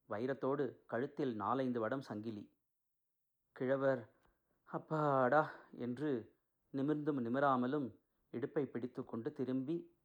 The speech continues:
பாபுவையும் ராஜத்தையும் பார்த்தவர் ஒரு கணம் மாறி மாறி இரு முகங்களையும் பார்த்துவிட்டு மொட்டை மாடியை விட்டு உள்ளே போனார். அவருக்கு முன்னாலே போயிற்று அந்த பெண்.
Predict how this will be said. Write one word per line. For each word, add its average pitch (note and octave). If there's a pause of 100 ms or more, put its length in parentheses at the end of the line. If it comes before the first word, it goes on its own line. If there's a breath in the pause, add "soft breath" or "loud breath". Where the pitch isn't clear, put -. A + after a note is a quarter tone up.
பாபுவையும் C3+
ராஜத்தையும் B2
பார்த்தவர் D3 (260)
ஒரு B2
கணம் D3+
மாறி C3+
மாறி C#3
இரு B2+
முகங்களையும் C#3+
பார்த்துவிட்டு C3 (260 soft breath)
மொட்டை F3
மாடியை C3+
விட்டு A2+
உள்ளே B2+
போனார். G2 (1300)
அவருக்கு B2+
முன்னாலே D#3
போயிற்று B2+
அந்த A2
பெண். G2